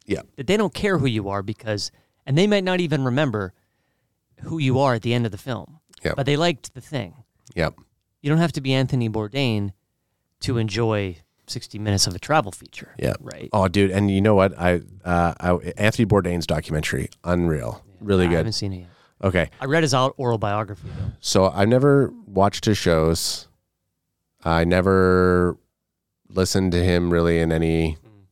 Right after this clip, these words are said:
Speaker 1: episodes or anything. Like, I, I didn't really follow Anthony Bourdain as much. Always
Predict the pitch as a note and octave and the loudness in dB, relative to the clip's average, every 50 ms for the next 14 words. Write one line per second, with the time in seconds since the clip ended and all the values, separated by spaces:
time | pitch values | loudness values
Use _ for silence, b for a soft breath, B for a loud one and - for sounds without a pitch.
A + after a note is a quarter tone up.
0 | _ _ _ - E2+ - - - - - E2 D#2+ D#2 D#2 D#2 D2+ - - E2 F2 | _ _ _ -6 -6 -4 -2 -2 -2 0 0 0 0 0 -2 -2 -2 -2 0 2
1 | F#2 F2+ E2+ - E2+ C#2+ D2 F2 G2 G2 G#2+ G#2+ G2+ G2 G2 F#2 F2 - A2+ A#2 | 2 0 -2 -4 -6 -6 -4 -2 0 2 2 2 2 0 -2 -4 -4 -2 0 2
2 | A2+ G#2+ G2 F2+ - - - - F2 F#2 F#2 F#2 F2 E2 D2 E2+ E2+ - - F2 | 2 2 2 0 -2 -6 -4 0 2 2 4 4 2 0 0 -2 -2 -2 -2 -2
3 | D#2+ D#2 D#2+ D#2 D#2+ E2 E2 F2 F2+ F#2+ F#2+ F#2+ A2+ A2+ C3 C3+ - - - G#2+ | -2 -2 -2 -2 -2 -2 0 0 0 0 0 0 -2 -2 -2 -4 -6 -2 0 2
4 | A#2 G#2 F2 - | 2 2 0 -4